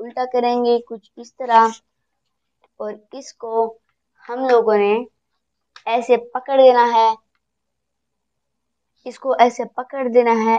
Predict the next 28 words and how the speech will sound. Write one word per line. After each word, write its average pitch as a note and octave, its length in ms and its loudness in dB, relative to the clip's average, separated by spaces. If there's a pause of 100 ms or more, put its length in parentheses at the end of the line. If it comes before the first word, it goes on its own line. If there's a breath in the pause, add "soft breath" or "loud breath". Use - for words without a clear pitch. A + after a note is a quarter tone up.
(140)
ऐसे A#3 320 -10
बिल्कुल A#3 340 -14
लेवल A3 320 4
कर B3 180 -4
देना A#3 220 -6
है, A3+ 180 -4
टेबल A3+ 340 -4
पर A3 160 -2
नीचे A3 320 -6
रख G#3 140 -4
देना B3+ 280 -4
है। A#3 180 -2 (460)
उस - 160 -18
नीचे C#4 280 -6
वाली B3+ 280 6
साइड A#3+ 460 0 (640)
के A3+ 40 -18
साथ A3+ 340 0
अच्छी B3+ 200 -2
तरीके B3 280 -4
से B3 160 -6
लेवल A#3+ 300 6
कर A#3+ 160 -2
देने A#3 240 -4
हैं, A3+ 240 -4
जैसे A3+ 240 -4
आप A3 180 -6
लोग, A3+ 220 -16